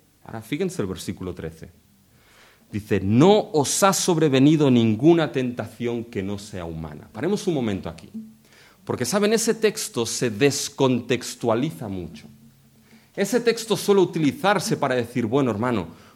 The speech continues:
cuando te venga una prueba, una prueba sea de, de tentación, una prueba de que te has quedado sin trabajo, una prueba de que,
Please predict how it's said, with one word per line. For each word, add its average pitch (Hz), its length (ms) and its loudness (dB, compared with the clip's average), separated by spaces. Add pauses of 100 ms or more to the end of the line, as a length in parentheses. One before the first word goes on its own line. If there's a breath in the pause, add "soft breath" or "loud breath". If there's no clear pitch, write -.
cuando 135 300 2
te 123 100 -2
venga 165 240 2
una 165 240 0
prueba, 101 400 -2 (760 soft breath)
una 170 220 6
prueba 170 320 4
sea 170 460 2
de, 147 560 0 (120)
de 107 220 2
tentación, 117 880 0 (220)
una 160 260 6
prueba 165 240 2
de 151 140 0
que 135 80 -4
te 120 100 -2
has 135 140 -4
quedado 135 320 -4
sin 127 240 -4
trabajo, 107 580 -4 (300 loud breath)
una 156 220 4
prueba 165 340 2
de 160 180 0
que, 151 360 0